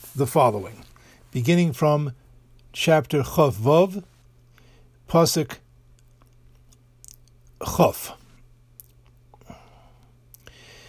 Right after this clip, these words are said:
It says, "Vayachbaru avdei Yitzchak banachal," that the Yitzchak's servants, they dug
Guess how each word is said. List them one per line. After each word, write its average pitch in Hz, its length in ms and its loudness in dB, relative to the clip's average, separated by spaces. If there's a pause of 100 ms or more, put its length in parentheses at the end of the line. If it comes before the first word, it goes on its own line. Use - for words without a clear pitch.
(320)
It 110 120 -10
says, 165 340 2
"Vayachbaru 180 840 4
avdei 151 400 0
Yitzchak 156 480 0
banachal," 127 720 0 (840)
that 117 200 -4
the 120 320 -8
Yitzchak's 170 640 0 (100)
servants, 123 680 0 (640)
they 135 160 0
dug 123 500 2